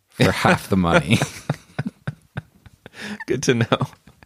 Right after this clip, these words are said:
Speaker 2: I, uh, I think we should, I think we should pretend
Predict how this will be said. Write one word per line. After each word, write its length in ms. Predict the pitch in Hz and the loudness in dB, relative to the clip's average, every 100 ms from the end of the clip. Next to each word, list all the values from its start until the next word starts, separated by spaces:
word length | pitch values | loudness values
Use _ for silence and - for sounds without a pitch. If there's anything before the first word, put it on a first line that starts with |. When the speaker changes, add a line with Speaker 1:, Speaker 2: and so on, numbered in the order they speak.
| _ - - - - - _ _ _ _ - - - _ _ _ - | _ -20 -10 -8 -8 -10 _ _ _ _ -20 -20 -20 _ _ _ 2
Speaker 2:
I, 260 | 110 135 | 4 4
uh, 380 | 143 123 104 78 - _ _ _ _ _ _ - | 2 2 0 -2 -6 _ _ _ _ _ _ -4
I 120 | 127 | 0
think 200 | 147 151 | 2 2
we 120 | 143 | 0
should, 360 | - 135 120 - _ _ _ _ _ _ _ _ _ _ _ _ _ _ _ | 2 0 -2 -10 _ _ _ _ _ _ _ _ _ _ _ _ _ _ _
I 80 | 117 | -4
think 160 | 131 135 | -2 0
we 100 | 147 | 2
should 200 | 151 147 | 0 0
pretend 520 | 151 - 117 117 | -2 2 2 2